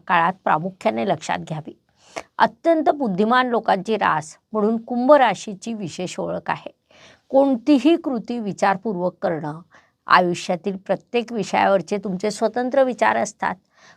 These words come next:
महत्त्वाची बाब म्हणजे त्या विचारानुसार आचरण देखील असतं. हे वेगळं पण तुमच्यात असतं. विचार तर सर्वच लोक करतात, केलेले विचार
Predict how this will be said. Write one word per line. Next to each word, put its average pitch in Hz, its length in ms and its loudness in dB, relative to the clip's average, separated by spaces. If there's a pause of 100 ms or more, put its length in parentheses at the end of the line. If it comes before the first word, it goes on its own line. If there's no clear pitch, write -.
(120)
महत्त्वाची 285 580 6
बाब 208 320 2
म्हणजे 196 320 -2 (100)
त्या 220 140 4
विचारानुसार 185 840 -2
आचरण 202 680 0
देखील 196 300 -4
असतं. - 320 -10 (520)
हे 240 60 6
वेगळं 214 380 4
पण 254 240 2
तुमच्यात 185 440 -4
असतं. 185 400 -4 (420)
विचार 269 420 6 (100)
तर 370 80 -4
सर्वच 226 720 -2
लोक 180 260 -4
करतात, 165 480 -6 (520)
केलेले 208 420 4
विचार 180 400 2